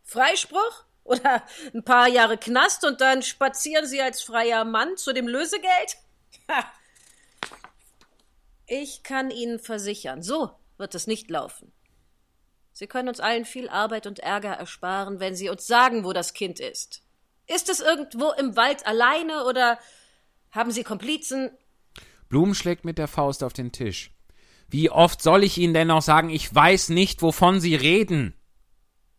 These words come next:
Speaker 2: Zuda setzt neu an.
Speaker 1: Das Geld wurde von uns am vereinbarten Ort abgestellt.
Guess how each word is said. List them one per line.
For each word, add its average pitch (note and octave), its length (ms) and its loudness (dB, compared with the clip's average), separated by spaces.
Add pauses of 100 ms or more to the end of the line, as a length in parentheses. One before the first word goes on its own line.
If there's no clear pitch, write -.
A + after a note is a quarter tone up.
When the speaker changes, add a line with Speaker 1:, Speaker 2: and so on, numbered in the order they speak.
(100)
Speaker 2:
Zuda G#2 360 -4
setzt G#2+ 400 -8
neu B2+ 320 -2
an. D2+ 320 -12 (840)
Speaker 1:
Das - 180 -12
Geld B3+ 280 0
wurde A#3+ 180 0
von A#3 200 -6
uns D4 340 -6
am A#3 160 -8
vereinbarten G#3 760 -10
Ort F3+ 300 -6
abgestellt. - 720 -10